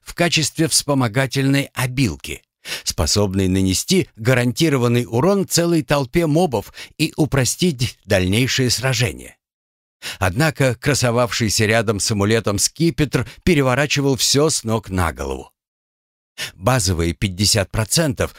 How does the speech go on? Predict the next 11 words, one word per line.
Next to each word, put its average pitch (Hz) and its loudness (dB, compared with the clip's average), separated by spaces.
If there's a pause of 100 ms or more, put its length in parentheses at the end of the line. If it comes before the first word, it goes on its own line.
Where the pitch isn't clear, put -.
(140)
пробормотал 85 -2
я, 78 -2 (140)
заново 85 0
читая 85 0
описание 90 0
навыка. 95 -6 (480)
«Сто - 0
процентов 160 0
вместе 113 0
с 117 0
дубинкой. 135 -4